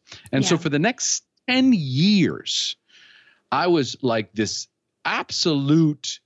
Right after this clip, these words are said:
Speaker 1: you know, twelve-step militant where, I mean, I'm going to meetings, I'm sponsoring guys, I'm doing service, I am speaking at meetings, right? I was, I was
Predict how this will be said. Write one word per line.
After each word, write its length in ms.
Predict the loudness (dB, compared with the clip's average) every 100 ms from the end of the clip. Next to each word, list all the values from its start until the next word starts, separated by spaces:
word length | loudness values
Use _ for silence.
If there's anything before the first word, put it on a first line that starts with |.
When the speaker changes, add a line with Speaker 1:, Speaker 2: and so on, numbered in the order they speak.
| _ _ -6
Speaker 1:
you 100 | -2
know, 100 | -2
twelve-step 1080 | -4 -6 0 0 0 -4 -2 0 0 -2 -6 -8 _ _ _
militant 920 | 0 2 2 2 -2 -6 -14 -14 -18 -16 -4
where, 380 | 0 0 0
I 120 | -2 -2
mean, 180 | 0
I'm 160 | 0 -2
going 220 | 0 0
to 60 | 2
meetings, 460 | 2 0 0 -2 -2
I'm 180 | -4
sponsoring 680 | -4 -4 -2 -2 -2 -2 -2
guys, 500 | -2 -2 -2 -4 -6
I'm 200 | -6 -6
doing 320 | -4 -2 -2 -2
service, 680 | -2 0 2 2 0 -2 -10 _ _ -6
I 240 | -2 -2
am 300 | -2 -2 -4
speaking 560 | -6 -4 -2 -2 -2 -2
at 100 | -2
meetings, 640 | -2 -2 0 2 0 0 -8 -20 -12 -4
right? 260 | -2 -2 -2
I 260 | -4 -2
was, 300 | 0 -2 -2
I 120 | -2 0
was 220 | 0